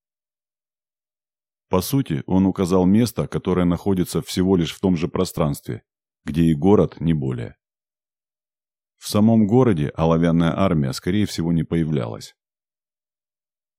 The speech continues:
«Спасибо, дух. Ты нам очень помог. Мы можем что-то сделать для тебя?»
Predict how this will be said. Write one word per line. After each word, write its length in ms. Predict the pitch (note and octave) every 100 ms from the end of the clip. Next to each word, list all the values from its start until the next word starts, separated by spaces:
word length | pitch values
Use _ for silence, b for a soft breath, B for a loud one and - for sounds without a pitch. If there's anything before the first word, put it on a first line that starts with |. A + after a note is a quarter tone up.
| _ _ _ _ _
«Спасибо, 580 | - G#2+ - B2 F2+
дух. 340 | D2 D2+ - - _ _ _ _
Ты 120 | G#2+
нам 200 | G#2 F#2+ -
очень 340 | A#2+ - F#2
помог. 480 | D#2 D2+ C2 - _ _ _ _ _ _
Мы 160 | E2+ F#2+
можем 360 | G2+ C#3+ B2+ G#2
что-то 300 | - F#2 E2+
сделать 360 | D#2+ F2+ C#2+
для 140 | C2 C#2
тебя?» 400 | C2+ A#1+ G#1